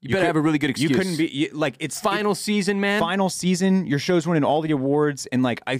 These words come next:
Speaker 2: we, we had kind of predicted as much, that this was kind of the Kieran Culkin, Roman season.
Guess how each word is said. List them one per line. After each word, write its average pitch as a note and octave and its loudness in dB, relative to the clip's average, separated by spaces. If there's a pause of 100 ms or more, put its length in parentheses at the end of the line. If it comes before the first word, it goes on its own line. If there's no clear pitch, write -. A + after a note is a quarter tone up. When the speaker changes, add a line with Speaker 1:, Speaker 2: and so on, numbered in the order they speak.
Speaker 2:
we, B2+ -4
we C3+ -4
had D#3 -6
kind C#3+ -4
of B2 -6
predicted D#3+ -2
as D3+ -4
much, D#3+ -2
that - -10
this - -10
was G#2 -10
kind C#3+ -4
of C3+ -2 (360)
the G#2 -18
Kieran D3 0
Culkin, C#3 -2
Roman B2 2
season. B2+ -2